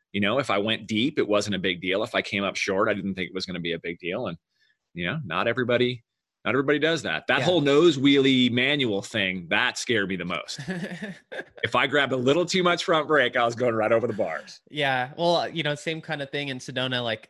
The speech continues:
Speaker 2: you know, I wanna do, to do the white line really bad. And 'cause it's something that I was, like, afraid of, but I know that the, the fundamentals and the mechanics make sense.
Speaker 1: Yep.
Speaker 2: And so, like,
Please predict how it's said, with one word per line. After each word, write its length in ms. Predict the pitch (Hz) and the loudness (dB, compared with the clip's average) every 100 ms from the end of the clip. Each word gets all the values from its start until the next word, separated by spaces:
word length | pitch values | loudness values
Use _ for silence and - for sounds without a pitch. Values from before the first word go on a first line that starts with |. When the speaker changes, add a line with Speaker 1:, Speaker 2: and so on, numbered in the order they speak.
| _ | _
Speaker 2:
you 100 | 127 | -8
know, 120 | 117 | -4
I 40 | 117 | -2
wanna 200 | 131 131 | 0 -2
do, 220 | 123 110 - - | -2 -8 -12 -14
to 100 | 135 | -6
do 120 | 131 | -4
the 100 | 120 | -2
white 240 | 117 120 117 | -2 -2 -2
line 260 | 113 127 | -4 -4
really 200 | 143 151 | -4 -8
bad. 440 | 151 160 180 180 - | -4 -4 -4 -8 -6
And 300 | 135 123 147 | -4 -4 -6
'cause 200 | 156 143 | -4 -4
it's 140 | 143 | -4
something 280 | - 151 151 | -6 -6 -6
that 100 | 135 | -4
I 60 | 113 | -4
was, 180 | 110 107 | -4 -8
like, 140 | 92 | -10
afraid 400 | 117 - 143 151 | -12 -4 -2 0
of, 140 | 165 151 | -4 -4
but 100 | 131 | -6
I 100 | 127 | -4
know 260 | 127 143 | -4 -4
that 160 | 147 - | -4 -4
the, 240 | 117 117 | -4 -4
the 80 | - | -8
fundamentals 640 | 117 143 127 120 127 139 | -8 -8 -6 -6 -8 -10
and 100 | 123 | -10
the 40 | 113 | -12
mechanics 500 | 107 123 117 127 - | -10 -8 -6 -8 -10
make 160 | 107 | -12
sense. 480 | - 113 123 151 - _ _ _ _ _ _ | -8 -8 -8 -12 -20 _ _ _ _ _ _
Speaker 1:
Yep. 220 | 113 117 - | 0 0 -4
Speaker 2:
And 180 | 131 120 | -8 -2
so, 180 | 143 | 0
like, 280 | 131 117 - | 0 -2 -4